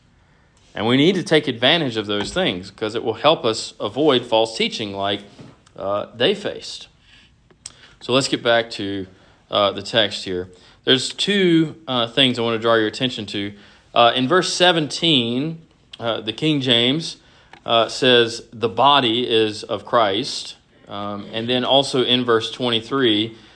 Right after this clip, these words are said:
it speaks of neglecting of the body, right?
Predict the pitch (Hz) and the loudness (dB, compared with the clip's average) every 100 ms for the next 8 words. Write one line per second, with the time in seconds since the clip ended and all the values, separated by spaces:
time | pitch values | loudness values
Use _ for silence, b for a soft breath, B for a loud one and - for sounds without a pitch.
0 | B 107 104 - 120 120 - - 110 104 | B -6 -6 -4 -6 -4 -4 0 0 -2
1 | - 110 107 98 113 135 - 120 104 101 | -6 -8 -8 -2 2 2 0 -6 -6 -6
2 | 117 104 104 101 98 - _ _ _ _ | -4 -2 -2 -4 -8 -18 _ _ _ _
3 | _ 98 110 98 117 120 101 - - _ | _ -8 -4 2 4 4 2 -8 -20 _
4 | - - _ _ _ _ - 107 117 131 | -20 -20 _ _ _ _ -10 -4 -4 -6